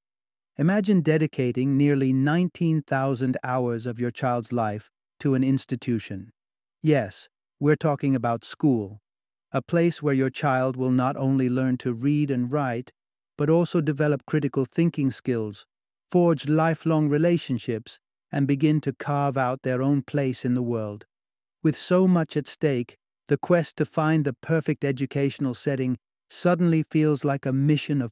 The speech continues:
paramount importance. But how does one navigate this monumental decision? The answer, it turns out,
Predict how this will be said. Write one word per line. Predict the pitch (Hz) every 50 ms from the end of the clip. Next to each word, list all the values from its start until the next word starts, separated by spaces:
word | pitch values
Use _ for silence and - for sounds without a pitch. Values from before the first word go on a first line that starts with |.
| _ _ -
paramount | - - 147 143 139 135 135 131 127 123 -
importance. | 131 127 123 - 135 131 131 - - 107 - - - _ _ _ _ _ _ _ _ _ _ _ _ _ _
But | - 156 147 -
how | - 170 180 190 190
does | 180 180 156 147
one | 165 165 165 160 160
navigate | 160 160 160 156 143 135 113 131 117 110 - -
this | 127 117 - -
monumental | 127 120 117 120 120 120 120 117 113 110 - 117
decision? | 107 117 117 - - 127 110 95 101 90 - _ _ _ _ _ _ _ _ _ _ _ _ _ _ _
The | - 127 120 120
answer, | 117 117 113 - - 165 170 156
it | 143 -
turns | - - 139 131 127 117 131
out, | 123 117 127 143 -